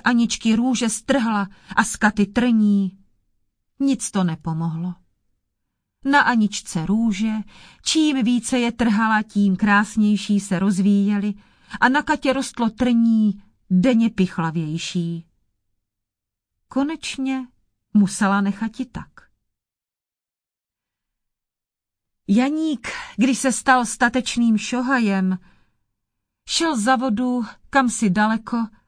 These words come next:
a tam si vyhledal u bohatého mladého pána službu. Dávno již,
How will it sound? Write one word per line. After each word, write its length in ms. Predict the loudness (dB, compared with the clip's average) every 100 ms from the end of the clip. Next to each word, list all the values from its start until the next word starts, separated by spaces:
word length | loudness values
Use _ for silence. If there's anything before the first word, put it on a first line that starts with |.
| _ _ _ _ -2
a 80 |
tam 260 | 0 0 0
si 200 | -2 -2
vyhledal 600 | 0 0 0 0 0 0
u 100 | 0
bohatého 760 | 0 2 0 -2 -2 0 2 2
mladého 540 | 2 2 0 0 -2
pána 380 | -2 0 2 0
službu. 640 | -2 -4 -4 -6 -8 -10 -12 _ _ _ _ _ _ _ _ _ _ _ -4
Dávno 480 | 0 2 2 2 2
již, 400 | 2 0 -4 -12